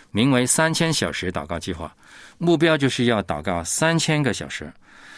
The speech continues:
实际的做法是这样的，当时我们团队一共有六个成员，我们用不记名的方式，每位队员用记录卡将自己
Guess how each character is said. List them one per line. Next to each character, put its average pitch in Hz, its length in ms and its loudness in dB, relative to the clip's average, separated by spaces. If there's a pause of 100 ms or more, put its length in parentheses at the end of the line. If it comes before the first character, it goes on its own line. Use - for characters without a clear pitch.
(160)
实 - 220 0
际 208 120 4
的 151 100 4
做 180 220 2
法 85 160 -2
是 92 200 -6
这 104 140 -6
样 90 100 -4
的， 76 140 -10 (640)
当 214 180 2
时 151 200 2
我 117 100 4
们 110 160 2
团 113 240 -2
队 131 160 2
一 143 100 2
共 156 240 0
有 82 160 -2
六 147 260 2
个 110 140 0
成 85 240 -8
员， 78 220 -8 (640)
我 104 80 0
们 139 180 2
用 165 180 2 (140)
不 113 180 -2
记 196 280 2
名 95 180 2
的 90 100 -2
方 92 200 -6
式， 90 200 -6 (460)
每 113 240 2
位 160 160 4
队 175 200 2
员 104 240 2
用 139 220 2
记 - 180 0
录 151 120 4
卡 80 300 -6 (400)
将 175 280 2
自 185 200 0
己 107 200 0